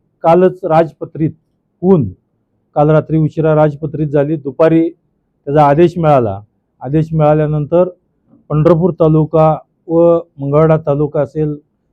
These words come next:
शेजारील बरीचशी तालुक्यातील गावं असतील, तर दोन्ही तालुक्यामध्ये आणि शेजारील सर्व गावामध्ये एक आनंदाचं वातावरण यामध्ये नि-, निर्माण झालं.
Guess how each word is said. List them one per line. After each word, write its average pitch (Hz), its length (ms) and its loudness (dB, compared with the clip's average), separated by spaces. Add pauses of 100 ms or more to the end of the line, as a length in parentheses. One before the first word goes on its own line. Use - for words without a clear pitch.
(140)
शेजारील 151 720 0 (160)
बरीचशी 151 460 -2
तालुक्यातील 143 580 -4
गावं 139 320 2
असतील, 117 380 -6 (800)
तर 202 120 4
दोन्ही 170 320 2
तालुक्यामध्ये 180 840 4 (300)
आणि 196 300 2
शेजारील 170 420 0
सर्व 175 260 0
गावामध्ये 147 680 0 (380)
एक 160 160 -4
आनंदाचं 165 580 -2
वातावरण 160 720 0
यामध्ये 143 760 -4
नि-, 135 400 -4
निर्माण 147 360 -2
झालं. 156 300 2